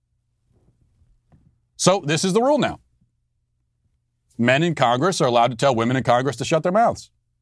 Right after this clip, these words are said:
You know what? That's fair anyway. We live in a, in a feminist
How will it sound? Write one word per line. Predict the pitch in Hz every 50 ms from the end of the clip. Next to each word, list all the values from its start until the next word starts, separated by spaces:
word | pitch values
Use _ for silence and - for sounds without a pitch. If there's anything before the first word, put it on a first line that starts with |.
| _ _ _ _ _ _ _ _ _ _ _ _ _ _ _ _ _ _ _ _ _ _ _ _ _ _ _ _ _ _ _ _ _ _ _ _ _ -
You | 160
know | 185 233
what? | 269 240
That's | 254 226 - -
fair | - 220 233 233 240
anyway. | 254 285 220 117 - - - _ _ _ _ _ _ _ _ _ _ _ _ _ _ _ _ _ _ _ _ _
We | - 131
live | 135 147 147 135
in | 143 139
a, | 131 135 131 127 135 135 -
in | 131 135
a | 131 131 131 131 135 -
feminist | - - - 151 143 143 147 147 147 135 - - - - - -